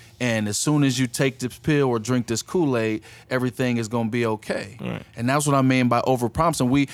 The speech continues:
Speaker 1: we've not helped people understand, like, bro, a relationship with God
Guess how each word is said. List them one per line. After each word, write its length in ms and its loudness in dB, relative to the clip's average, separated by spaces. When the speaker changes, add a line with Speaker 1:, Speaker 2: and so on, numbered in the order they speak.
Speaker 1:
we've 180 2
not 300 2
helped 280 2
people 240 2
understand, 520 0
like, 180 -2
bro, 160 -2
a 80 -4
relationship 760 -2
with 160 -6
God 400 0